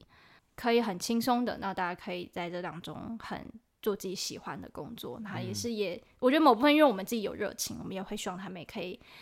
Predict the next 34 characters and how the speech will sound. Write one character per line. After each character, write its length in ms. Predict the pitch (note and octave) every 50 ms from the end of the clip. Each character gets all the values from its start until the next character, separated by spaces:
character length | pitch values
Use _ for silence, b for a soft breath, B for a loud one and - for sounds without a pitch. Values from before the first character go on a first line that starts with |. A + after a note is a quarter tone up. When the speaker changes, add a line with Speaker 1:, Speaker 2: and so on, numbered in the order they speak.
| B B B
Speaker 1:
找 140 | - F3 F3+
到 100 | F#3+ G3+
他 80 | A3
们 100 | G3+ G3
自 140 | G3 - -
己 80 | - -
的 60 | -
热 180 | - A#2+ B2+ B2+
情。 260 | - - - - - - _ _ _ _
Speaker 2:
嗯。 240 | - A#2 A2+ G#2 F#2+ F#2 _ _ _ _ -
Speaker 1:
对。 140 | - - - B3 A#3 -
Speaker 2:
那 160 | - D#3 D3+
很 240 | C3+ B2+ A#2 A2+ G#2+ -
想 260 | G#2 - - A#2 F2+ E2
问 160 | G2+ A#2+ A#2+
曼 240 | A#2+ A2+ G#2+ G2 F#2+
佳 220 | - G2 F#2 F#2
说， 260 | F2+ - - F#2+ F2+
你 120 | F2+ F2 E2
在 180 | E2+ A2+ A2+
这 160 | G2+ G#2+ A2
五 220 | - - F#2 E2+ D#2+
年 200 | D2+ D2+ D2+ E2
当 240 | - F2+ E2+ F2 F2
中， 280 | - F2 E2+ E2+ F2
你 40 | F2+
有 80 | F#2 F2
没 140 | F2 F2+
有 180 | F2+ F#2 F2+ E2+ b b b b b b b b b b b _ _
什 160 | - - G#2+
么 140 | G2 F2+ F2
有 240 | F2 F#2 E2+ D#2 D#2
趣 260 | - - - C#3+ A#2
的 140 | - D#3